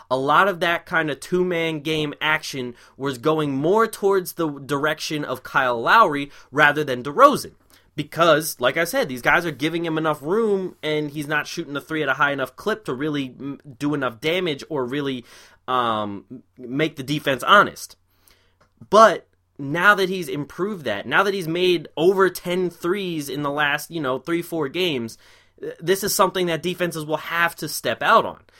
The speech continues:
And when they're doing that, he's using, you know, his, like, okay, so watching all this game tape has just further kind of cemented it in my mind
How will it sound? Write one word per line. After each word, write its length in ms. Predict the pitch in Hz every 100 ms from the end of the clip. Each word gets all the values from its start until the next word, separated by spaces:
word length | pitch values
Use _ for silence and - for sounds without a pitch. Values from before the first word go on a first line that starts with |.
| - _
And 480 | 175 175 160 147 131
when 280 | 135 175 190
they're 160 | 185 165
doing 400 | 202 302 262 151
that, 280 | 131 139 - _ _
he's 360 | - 180 180 135
using, 680 | 131 175 214 208 185 175 170 -
you 160 | 160
know, 320 | 156 143 139
his, 300 | - 151 160 151
like, 220 | 139 117 _ _ _ _ _ _ _ _ _ _ _
okay, 280 | 156 131 92
so 560 | - - 160 151 143 131 _ _ _ _ _ _ _ _
watching 400 | 139 185 233 233
all 200 | 190 175
this 120 | 156
game 260 | 147 143 135
tape 340 | 139 127 120
has 260 | - 143 147
just 200 | 143 127
further 920 | - _ - 202 226 214 208 190 -
kind 340 | - 180 170 160
of 240 | 147 123 -
cemented 720 | - - 131 120 135 147 156
it 160 | 160 -
in 180 | 143 143
my 160 | 131
mind 600 | 117 110 113 123 147 -